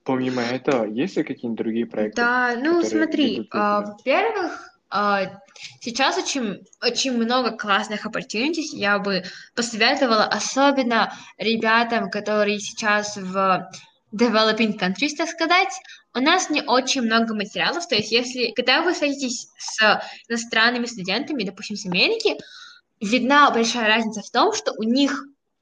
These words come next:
Speaker 2: изначально с рождения очень много ресурсов, очень много opportunities, которых у нас просто нет, да. И сейчас, когда мир погряз в ковиде, к сожалению,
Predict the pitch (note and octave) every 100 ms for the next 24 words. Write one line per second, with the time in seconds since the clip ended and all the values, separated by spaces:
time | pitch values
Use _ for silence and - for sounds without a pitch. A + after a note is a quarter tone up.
0 | - B3 A3 G#3 A3+ E4 G#4 D#4 - -
1 | - - B3 A3+ A3 F4 F#4+ A#3+ A#3+ -
2 | A#3+ A#3+ C4+ A#3 G#3 - D4+ - F#4+ C#4+
3 | B3 A#3 B3 B3+ - A3 G#3+ D4 A#4+ A#4
4 | - A#3+ B3+ B3+ - G3+ A3+ D4 - -
5 | C4+ C4+ A3 F3 - _ _ G3+ - -
6 | - - - - _ C4 C#4 C4+ A#3+ B3+
7 | - - A#3 C#4+ G4 - C4 A3 G#3+ G#3
8 | F#3 - A#3+ B3 C#4 C#4 A3+ A3 A3+ C4
9 | C#4 - A#3+ B3 F4 D#4+ - B3+ A#3 G3
10 | D4+ C5+ A#4 C#4+